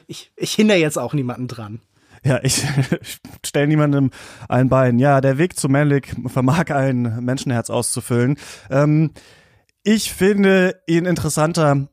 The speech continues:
Speaker 2: als, na, wobei, ich finde eigentlich diese misslungenen Filme auch interessant. Ich weiß gar nicht, ob ich sagen würde, er ist interessanter als, äh, als, ähm,
Speaker 1: Ja, interessant
Speaker 2: To the
Speaker 1: finde ich ihn
Speaker 2: Wonder.
Speaker 1: auch.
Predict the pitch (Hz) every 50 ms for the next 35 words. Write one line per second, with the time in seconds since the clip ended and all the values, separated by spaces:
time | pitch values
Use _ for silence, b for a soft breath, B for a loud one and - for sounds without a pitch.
0 | _ _ - 139 131 131 135 131 - - - - - 147 170 208 226 175 - -
1 | 156 147 - 226 240 190 120 104 104 - - - 170 185 165 175 180 180 - 165
2 | 156 151 156 151 147 139 - 156 165 196 214 190 - - 170 165 156 180 185 -
3 | 143 127 127 - - 110 107 107 120 - 190 190 - 180 160 156 151 139 - 139
4 | 139 - 151 143 143 131 131 131 156 143 - - 139 139 139 139 98 110 123 127
5 | - - 120 113 123 123 B B B B B B B B B B - 123 117 123
6 | 127 - - 120 120 113 110 117 117 113 113 110 110 110 139 - - 156 - 151
7 | - 151 139 135 120 120 131 156 160 143 120 127 143 127 110